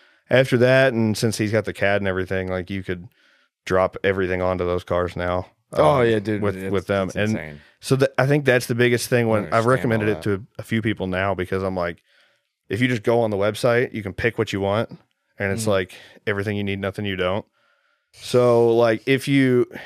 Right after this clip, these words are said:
Speaker 1: it's a really, really simple car to work on for somebody who's just starting out too. But it's like, you're getting a V eight that's not super high horsepower, but it's got plenty of torque for you to be lazy.
Speaker 2: Yeah.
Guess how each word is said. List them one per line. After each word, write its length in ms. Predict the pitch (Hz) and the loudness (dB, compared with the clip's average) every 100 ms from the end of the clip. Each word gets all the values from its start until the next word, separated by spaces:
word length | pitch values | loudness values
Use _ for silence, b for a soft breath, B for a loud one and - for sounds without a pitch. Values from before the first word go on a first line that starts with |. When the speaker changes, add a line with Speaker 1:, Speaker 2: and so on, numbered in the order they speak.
| - | -8
Speaker 1:
it's 120 | 135 | 0
a 60 | 147 | 0
really, 320 | 123 156 202 | 2 2 4
really 220 | 147 156 | 4 4
simple 300 | 135 135 127 | 2 0 0
car 180 | 131 135 | 2 2
to 60 | 110 | 4
work 220 | 107 107 | 2 2
on 200 | 131 120 | 0 0
for 120 | 117 | -2
somebody 300 | 101 110 104 | -2 0 2
who's 160 | 107 101 | 2 0
just 120 | 107 | 0
starting 260 | 117 85 95 | 0 0 0
out 180 | 95 | -2
too. 300 | - 98 113 b b b b _ | 0 0 0 b b b b _
But 240 | 117 110 92 | 2 4 4
it's 220 | 110 - | 2 2
like, 340 | 110 101 - - | 2 2 -4 -6
you're 200 | 104 104 | -2 2
getting 200 | 123 113 | 2 2
a 60 | |
V 180 | 107 113 | 2 2
eight 280 | 104 104 - _ | 4 2 -2 _
that's 340 | 107 - - - | -6 -6 -10 0
not 300 | 123 123 - | 2 2 2
super 240 | 123 104 | -2 0
high 160 | 101 95 | 2 2
horsepower, 480 | 98 98 107 107 | 2 0 0 0
but 60 | 101 | 0
it's 120 | 95 | -2
got 200 | - 92 | -2 -4
plenty 220 | - 104 101 | -2 0 0
of 60 | |
torque 200 | 98 98 | -2 -4
for 100 | - | -4
you 40 | 95 | -4
to 60 | |
be 80 | 92 | -2
lazy. 440 | 90 87 90 98 - b b - | 0 -2 -2 -6 -8 b b -2
Speaker 2:
Yeah. 180 | 160 | -2